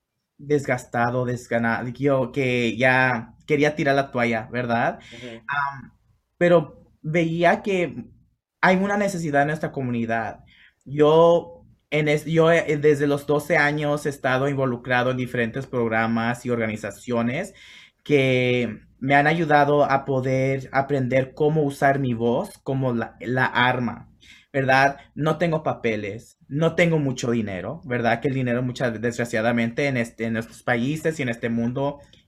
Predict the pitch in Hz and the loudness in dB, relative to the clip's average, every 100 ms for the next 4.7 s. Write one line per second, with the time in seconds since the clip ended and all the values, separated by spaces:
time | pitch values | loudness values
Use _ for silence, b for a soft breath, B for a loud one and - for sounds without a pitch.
0 | _ 143 139 - 135 127 117 127 175 120 | _ 0 0 0 -2 0 0 0 -4 -6
1 | - 123 120 113 110 139 131 120 117 151 | -4 -4 0 0 -2 -4 -2 -2 -2 -2
2 | 226 B B B B B _ _ _ 185 | -4 B B B B B _ _ _ 4
3 | 180 170 170 196 180 175 175 180 170 180 | 4 6 4 4 2 2 2 0 2 0
4 | 165 160 180 254 - - | 4 6 6 4 -4 -20